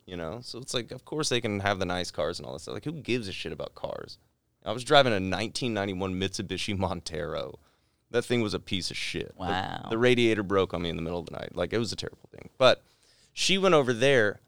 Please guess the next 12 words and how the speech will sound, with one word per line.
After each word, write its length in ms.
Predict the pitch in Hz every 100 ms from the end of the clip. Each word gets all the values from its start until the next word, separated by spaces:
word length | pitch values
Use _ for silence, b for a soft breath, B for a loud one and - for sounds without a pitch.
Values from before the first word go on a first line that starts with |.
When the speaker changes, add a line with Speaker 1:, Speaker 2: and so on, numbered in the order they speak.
| _ _
Speaker 1:
and 140 | 120 117
didn't 160 | 139
un-, 180 | 120 117
and 200 | 110 110
didn't 160 | 131 135
realize 340 | 110 120 98
that 100 | 104
I 120 | -
could 140 | 113 87
hear 640 | - - 156 143 95 76 - _ _ _ _ _ _ _ _ _ _ _
their 120 | 110
conversation. 800 | 101 104 98 98 73 92 - -